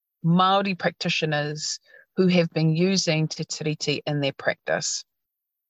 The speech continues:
So, for example, um, we interviewed,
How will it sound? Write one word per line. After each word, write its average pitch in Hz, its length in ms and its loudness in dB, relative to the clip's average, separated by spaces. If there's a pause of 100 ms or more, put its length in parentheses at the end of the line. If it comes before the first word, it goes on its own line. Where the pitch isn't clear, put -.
(440)
So, - 220 0
for 196 160 2
example, 160 680 2 (560)
um, 151 400 2
we 160 160 2
interviewed, 156 840 0